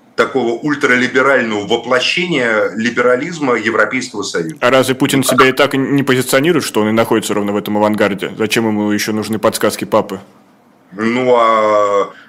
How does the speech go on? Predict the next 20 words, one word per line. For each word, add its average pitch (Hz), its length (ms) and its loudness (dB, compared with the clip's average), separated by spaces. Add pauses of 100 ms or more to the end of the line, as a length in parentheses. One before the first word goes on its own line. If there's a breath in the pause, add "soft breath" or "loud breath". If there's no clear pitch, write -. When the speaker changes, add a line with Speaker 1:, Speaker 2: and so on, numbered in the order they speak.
Speaker 1:
фактически 113 1080 -2
Европейский 123 640 -2
Союз - 400 -2
остается 123 800 -2 (480 loud breath)
последним 143 640 0
спонсором 120 720 -2
Украины, 123 540 0
э, 92 1160 0
в 87 40 -4
этой 110 220 0
войне. 104 480 -4 (500 loud breath)
Speaker 2:
А 117 80 2
С 117 120 0
Ш - 160 0
А? 190 260 0 (720)
Speaker 1:
Э, - 420 -12
С 151 180 0
Ш 190 220 2
А, 196 360 4
э, 156 40 -2